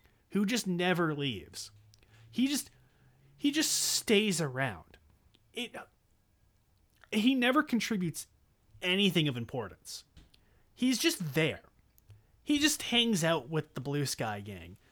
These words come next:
because he, he has nothing else better to fucking do. And he starts, like,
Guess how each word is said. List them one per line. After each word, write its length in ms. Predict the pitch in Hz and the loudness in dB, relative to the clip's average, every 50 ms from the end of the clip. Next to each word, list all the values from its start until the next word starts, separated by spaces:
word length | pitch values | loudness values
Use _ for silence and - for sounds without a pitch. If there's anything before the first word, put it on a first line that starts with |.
| _ _ _ _ - - _ _ _ - | _ _ _ _ -20 -20 _ _ _ -6
because 460 | - 202 247 - - - - 220 - | -2 -2 -2 0 2 4 4 6 6
he, 180 | 220 196 180 190 | 6 4 4 2
he 400 | - - - - 190 190 190 190 | -2 -8 -10 -6 -2 0 2 4
has 220 | 185 196 185 165 | 4 4 4 4
nothing 340 | 170 180 180 180 175 160 151 | 4 4 4 4 4 2 2
else 240 | 151 160 175 175 - | 4 4 2 2 0
better 260 | - 131 123 117 113 | -2 -2 -4 -4 -6
to 120 | 104 113 107 | -8 -8 -8
fucking 440 | - - 104 101 - 98 95 92 | -8 -8 -10 -10 -10 -12 -14 -14
do. 300 | 87 85 85 - - - - _ _ _ _ _ _ _ _ _ - _ _ - | -14 -14 -16 -18 -18 -20 -20 _ _ _ _ _ _ _ _ _ -20 _ _ -10
And 120 | - 202 240 | -6 -2 0
he 80 | 262 | 0
starts, 400 | - - - 285 294 294 - - - - | 0 0 2 0 0 0 -2 -8 -6 0
like, 180 | 240 247 190 | 0 0 0